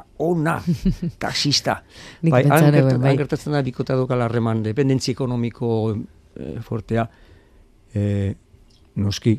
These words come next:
Speaker 1: gehienetan gertatzen da bezala, emakumea da, eh, dependientea. Eta, eh, eta esan, ostia, hori ken-, horri buelta emango genio, o behintzat, eh, hola parean jarri, eta hoxe gent horrek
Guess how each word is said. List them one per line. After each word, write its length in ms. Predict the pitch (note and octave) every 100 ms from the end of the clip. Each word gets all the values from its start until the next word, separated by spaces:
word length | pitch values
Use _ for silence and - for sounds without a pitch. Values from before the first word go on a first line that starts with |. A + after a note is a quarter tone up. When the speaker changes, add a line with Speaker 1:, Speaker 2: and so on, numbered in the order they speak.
| - -
Speaker 1:
gehienetan 420 | G#2+ A2 G#2 G#2
gertatzen 360 | G2+ G2 A2+ A2+
da 40 | G2+
bezala, 300 | F#2 A2 A2 G#2 -
emakumea 480 | G2+ A2 G#2+ G#2 G2+
da, 140 | G2 F#2+ - _
eh, 220 | G#2+ G2 G2 - _ _ -
dependientea. 580 | G#2+ B2 A2+ G#2+ A2+ B2+ - - - - - _
Eta, 800 | B2 B2 - B2+ B2 A#2 A#2 A#2 -
eh, 640 | A#2 A#2 A#2 A2+ A2+ A2+ B2+
eta 160 | A2+
esan, 240 | G#2+ B2+ A2+
ostia, 300 | B2+ - B2
hori 140 | D#3+
ken-, 420 | E3+ D#3 D#3 D#3+ -
horri 160 | C#3+ D3+
buelta 300 | A#2 F3 D3
emango 160 | D#3+ D3+
genio, 240 | C#3 D#3 C#3
o 20 |
behintzat, 320 | C3 D3 C#3+
eh, 220 | A#2+ A#2 B2
hola 180 | B2+
parean 320 | A2+ A#2 C#3+ B2
jarri, 220 | B2 C3+
eta 240 | D3+ A#2+ G2+ - - - - -
hoxe 180 | A#2
gent 240 | A#2+ C#3 A#2+
horrek 240 | A2 A2